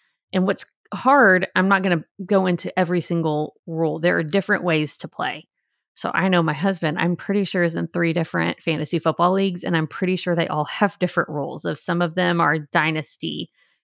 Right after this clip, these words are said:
meaning, like, you draft your team, and then it's like a football team that, like,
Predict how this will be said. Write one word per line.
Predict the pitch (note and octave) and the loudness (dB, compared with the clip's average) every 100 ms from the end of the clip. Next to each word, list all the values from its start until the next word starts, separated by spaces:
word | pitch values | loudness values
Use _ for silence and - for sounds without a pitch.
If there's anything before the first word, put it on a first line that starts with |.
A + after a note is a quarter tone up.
| - | 0
meaning, | F3 E3 D#3 | 2 2 0
like, | D#3 C#3+ | -2 -4
you | E3+ E3+ | -4 -2
draft | E3+ D3+ D#3 - | 2 2 0 -6
your | E3 | -8
team, | - E3 E3 | -2 0 0
and | E3 E3 | 0 -2
then | D#3 | -2
it's | E3 - | -4 -2
like | D3+ D3+ | -2 -2
a | C#3+ | -6
football | - E3+ - C#3+ | -6 -4 -2 -4
team | - D#3 D3+ | -4 -4 -4
that, | D3+ | -4
like, | - D3 | -6 -6